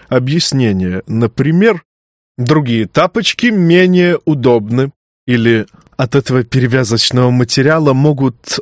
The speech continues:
образовываться нарывы", хотя больше никто подобных проблем не испытывает. Едва ли вы услышите от врача признание,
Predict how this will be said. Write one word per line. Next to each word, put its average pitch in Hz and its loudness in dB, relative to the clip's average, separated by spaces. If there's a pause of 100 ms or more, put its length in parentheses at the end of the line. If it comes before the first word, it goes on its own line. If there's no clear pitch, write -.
образовываться 127 0
нарывы", 123 0 (360)
хотя 117 -2
больше 110 -2
никто 104 -4
подобных 104 -4
проблем 107 -2
не 120 -2
испытывает. 95 -6 (500)
Едва 151 2
ли 214 0
вы 170 2
услышите 131 0
от 104 -2
врача 104 0
признание, 135 0